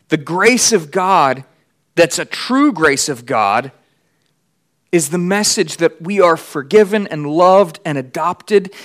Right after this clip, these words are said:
and given an inheritance along with Christ Jesus. And it's a grace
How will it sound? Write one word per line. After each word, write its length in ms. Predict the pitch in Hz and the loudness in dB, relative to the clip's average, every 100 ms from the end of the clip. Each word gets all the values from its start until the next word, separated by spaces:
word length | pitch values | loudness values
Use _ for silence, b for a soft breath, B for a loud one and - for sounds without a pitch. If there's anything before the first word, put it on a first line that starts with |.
| B | B
and 240 | 170 156 139 | -4 -4 -2
given 320 | 208 220 220 | 0 2 0
an 160 | 170 165 | -2 -6
inheritance 840 | 139 - 208 214 208 220 190 - - | -10 -2 0 0 -2 -8 -6 -8 -4
along 500 | 165 175 190 220 196 | -6 -2 0 0 0
with 180 | 165 - | -4 -6
Christ 460 | - 175 185 - | -6 -4 -4 -10
Jesus. 760 | - 180 208 147 120 - - - B B B - | -8 -4 -2 -4 -6 -6 -6 -10 B B B 0
And 100 | 196 | 0
it's 140 | 190 | 2
a 60 | 190 | -2
grace 640 | 135 165 208 240 - - | -2 -6 0 0 0 -6